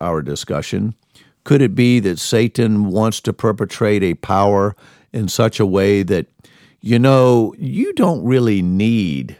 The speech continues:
to follow any being. You can be your own God, so to speak.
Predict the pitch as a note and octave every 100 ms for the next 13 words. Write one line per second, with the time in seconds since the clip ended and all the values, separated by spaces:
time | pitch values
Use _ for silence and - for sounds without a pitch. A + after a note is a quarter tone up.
0 | _ - D2 - F2+ D#2 D2+ D2+ D#2 F2
1 | C2+ C#2 D2+ D#2+ F#2 G2+ A#2+ F4 - D3
2 | G#2+ A2 F#2+ E2+ E2 - A2 A2 G2 D#2
3 | C2+ B1+ A1 G#1 - D2 B1+ - - A1+